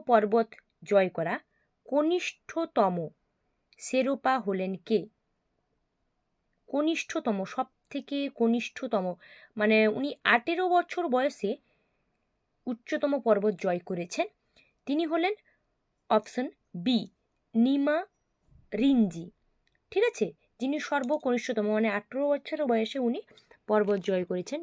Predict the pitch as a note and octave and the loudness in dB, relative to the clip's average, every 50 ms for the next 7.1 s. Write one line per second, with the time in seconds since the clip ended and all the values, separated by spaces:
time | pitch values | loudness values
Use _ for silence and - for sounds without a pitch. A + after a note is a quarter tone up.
0 | D#4 A#3+ A3 G#3+ G3+ G3 G#3+ D4+ G#4+ _ _ _ _ _ _ _ _ _ _ _ | 0 2 2 2 2 0 -4 -6 -8 _ _ _ _ _ _ _ _ _ _ _
1 | _ _ _ _ _ G#3+ A#3+ A#3 G#3+ F#3+ E3 - _ _ _ _ _ _ _ _ | _ _ _ _ _ 2 4 4 4 2 0 -6 _ _ _ _ _ _ _ _
2 | _ _ _ _ _ _ _ _ _ _ _ _ _ _ _ _ _ _ _ _ | _ _ _ _ _ _ _ _ _ _ _ _ _ _ _ _ _ _ _ _
3 | _ _ _ _ _ _ _ _ _ _ _ _ _ _ _ - D4+ G4 G#4 - | _ _ _ _ _ _ _ _ _ _ _ _ _ _ _ -6 -6 -6 -6 -6
4 | - - - _ _ _ _ _ _ _ _ _ _ A3 G#3+ G3 F3+ F3+ - - | -10 -16 -16 _ _ _ _ _ _ _ _ _ _ 0 0 0 0 -6 -10 -12
5 | - - - G3 A3 - _ _ _ _ _ _ _ _ _ _ _ _ _ _ | -14 -14 -14 -18 -20 -20 _ _ _ _ _ _ _ _ _ _ _ _ _ _
6 | _ _ _ _ _ _ _ _ _ _ _ _ _ _ _ _ _ _ - D#4+ | _ _ _ _ _ _ _ _ _ _ _ _ _ _ _ _ _ _ 2 6
7 | D4+ | 6